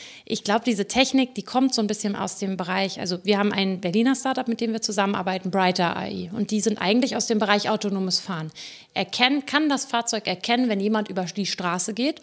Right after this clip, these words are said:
ohne zu sehen, dass ein Auto kommt, damit dann auf jeden Fall das Auto bremst. Ja, also so ein Bereich. Die haben sich aber auch schnell überlegt, wenn wir das jetzt alles aufzeichnen und es gerät in die falschen Hände, was passiert dann?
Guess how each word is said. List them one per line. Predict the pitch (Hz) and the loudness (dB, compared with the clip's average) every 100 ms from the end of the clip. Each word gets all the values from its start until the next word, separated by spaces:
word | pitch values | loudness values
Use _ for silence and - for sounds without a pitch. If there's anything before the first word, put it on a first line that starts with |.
| - - - | -16 -14 0
ohne | 277 339 349 | 4 4 0
zu | - | -2
sehen, | 226 220 226 | 2 4 6
dass | 202 - | 4 0
ein | 180 | 0
Auto | 185 185 185 | -2 -2 -2
kommt, | - 160 143 - - _ - | 0 -2 -4 -14 -20 _ -10
damit | 175 180 185 | -4 -4 2
dann | 175 269 | 4 4
auf | 240 - | 2 2
jeden | 208 | 2
Fall | 214 196 | 2 0
das | 180 - | 0 -2
Auto | 180 | -4
bremst. | 170 180 160 - - - - - - - - | -2 -2 0 -2 -2 -10 -20 -20 -20 -20 -2
Ja, | 190 | 2
also | 220 202 | 2 2
so | 208 196 | 2 4
ein | 202 | 4
Bereich. | 170 156 160 - - - | 2 -4 -12 -14 -12 2
Die | 240 | 4
haben | 247 | 6
sich | 220 202 | 4 0
aber | 180 - | 0 4
auch | 349 - | 4 2
schnell | - 180 175 - _ | -2 0 -2 -6 _
überlegt, | 196 175 165 233 - - | -4 0 2 0 -2 -6
wenn | 180 196 | -2 2
wir | 190 | 2
das | 196 | 0
jetzt | 175 - | -2 -2
alles | 180 170 | -2 2
aufzeichnen | 233 285 - 185 175 208 269 - - - - | 2 2 2 2 2 2 2 0 -10 -20 -6
und | 196 | -2
es | 180 | 0
gerät | 196 180 185 185 | 2 4 2 0
in | 180 | -4
die | |
falschen | - 196 208 196 | 2 2 4 0
Hände, | 175 165 | -2 -2
was | 165 - | -6 -6
passiert | 180 - 202 180 | -6 0 0 0
dann? | 175 180 | -6 -12